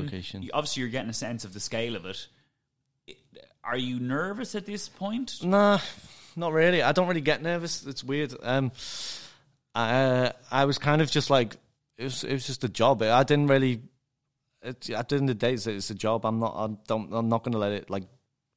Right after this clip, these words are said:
Speaker 1: bother me by the sort of scale of it. Yes, it was, it was big, but the only time I sort of got nervous was at the end of the day when I noticed people leaving, and I was like, "Oh my God, like, it's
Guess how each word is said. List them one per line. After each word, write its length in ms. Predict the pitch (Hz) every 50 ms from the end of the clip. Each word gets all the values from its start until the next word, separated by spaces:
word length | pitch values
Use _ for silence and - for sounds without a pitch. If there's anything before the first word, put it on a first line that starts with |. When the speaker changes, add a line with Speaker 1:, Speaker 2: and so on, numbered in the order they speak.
| _ _ _ _ _ _ _ _ _ _ _ _ _ _ _ _ _ -
Speaker 1:
bother 240 | 104 98 95 117 113
me 200 | 110 107 98 95 - -
by 280 | 104 98 101 101 104 98 -
the 140 | - 104 98
sort 260 | - - 104 87 90
of 40 | -
scale 340 | - - 104 95 98 101 107
of 100 | 107 104
it. 180 | 101 - 50 -
Yes, 320 | 120 135 143 123 - - 117
it 80 | 95
was, 240 | 90 104 98 92 -
it 100 | - 98
was 120 | 98 92
big, 280 | 87 - 101 104 101 -
but 180 | 107 95 92 - - - - - - - - _
the 80 | - 135
only 100 | 147 156
time 180 | - 147 143 147
I 100 | 135 98 - -
sort 440 | - - - 120 107 120 127 127 104
of 100 | 120 113
got 220 | - 139 123 110 127
nervous 400 | 131 135 139 127 147 143 - 135
was 280 | 131 110 98 101 104 -
at 160 | 101 104 101 -
the 120 | 107 104
end 120 | 104 107
of 80 | 113 117
the 60 | 117 117
day 80 | 117
when 140 | 110 110 107
I 60 | 104
noticed 380 | 98 104 104 101 - - - -
people 240 | - 113 - - 104
leaving, 340 | 98 98 98 98 101 120 123
and 100 | 123 117
I 40 | 110
was 120 | 101 113
like, 120 | 110 - -
"Oh 140 | - 135 127
my 120 | 107 104
God, 240 | 104 123 123 104 -
like, 120 | 98 90 _ _ _ _ - -
it's 220 | 52 - - -